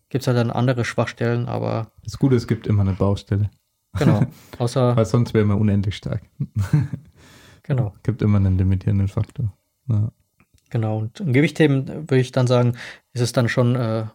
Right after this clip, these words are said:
Speaker 1: relativ kompliziert, ähm, weil es
Speaker 2: Ja.
Speaker 1: ja dann ande-, also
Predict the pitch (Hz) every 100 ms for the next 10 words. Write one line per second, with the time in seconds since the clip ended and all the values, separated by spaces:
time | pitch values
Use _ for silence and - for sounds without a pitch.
0 | _ _ _ _ _ _ _ _ _ _
1 | _ _ _ _ _ _ _ _ _ -
2 | 139 131 131 - 127 123 - 127 120 127
3 | 113 110 110 123 _ _ - - _ -
4 | 110 110 104 117 113 110 110 - - 120
5 | 131 127 139 113 113 110